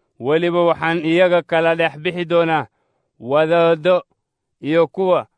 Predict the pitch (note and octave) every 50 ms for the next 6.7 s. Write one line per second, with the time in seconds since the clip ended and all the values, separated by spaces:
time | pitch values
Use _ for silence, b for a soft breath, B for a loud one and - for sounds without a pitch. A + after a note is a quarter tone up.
0 | _ _ _ - C3+ D#3 E3 E3 D#3+ E3 E3+ E3+ E3+ E3+ E3+ E3+ F3 F3+ E3 D#3+
1 | D#3 C3 - _ _ _ _ _ _ _ _ _ _ _ _ _ _ _ _ _
2 | _ _ - C3+ D3+ E3 E3+ E3+ E3 F#3 F#3 E3 F3 F3 D#3 C3+ A#2 A2+ _ _
3 | _ _ _ - A#2+ B2+ C3 D3+ E3 E3+ F3 F3+ F#3+ F#3 F3+ F3+ D#3+ D#3+ D#3 C#3+
4 | A#2 - _ _ _ _ _ _ _ - D#3 F3 F3+ F3+ D#3+ - F3 E3+ F3 F3
5 | F#3 F#3 F#3 F3+ F3 E3 - E3+ D3+ B2 G#2 _ _ _ _ _ _ _ _ _
6 | - C#3 D3+ D#3 - E3 D3+ D#3+ E3+ D3+ - F3+ E3 C3